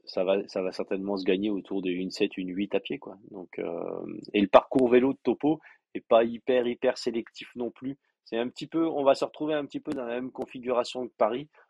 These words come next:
où il y a un parcours vélo qui est extrêmement roulant, euh, rapide, pas très technique. Bon, même si Paris, il y a les pavés, il y a quand même des virages.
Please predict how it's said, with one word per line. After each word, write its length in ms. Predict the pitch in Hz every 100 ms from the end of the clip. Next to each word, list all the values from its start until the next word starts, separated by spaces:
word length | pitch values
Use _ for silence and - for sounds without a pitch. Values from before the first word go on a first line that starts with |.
| _ -
où 120 | 123
il 60 | 120
y 40 |
a 60 | 107
un 60 |
parcours 360 | - 113 - 110
vélo 240 | 117 127
qui 140 | - 104
est 40 |
extrêmement 540 | 101 - 110 110 110
roulant, 520 | 101 110 113 117 117 104
euh, 220 | 101 98
rapide, 500 | 98 95 127 120 104
pas 120 | - 107
très 160 | 110
technique. 440 | - 101 123 - - _ _ _ _ _ _ _ _ 98
Bon, 100 | 92
même 160 | 104
si 140 | - 98
Paris, 240 | 98 104
il 60 | 101
y 40 |
a 40 |
les 100 | 92
pavés, 380 | 90 98 101 110
il 40 | 92
y 80 |
a 40 | 87
quand 140 | 101
même 180 | 95 98
des 100 | 98
virages. 360 | 104 113 139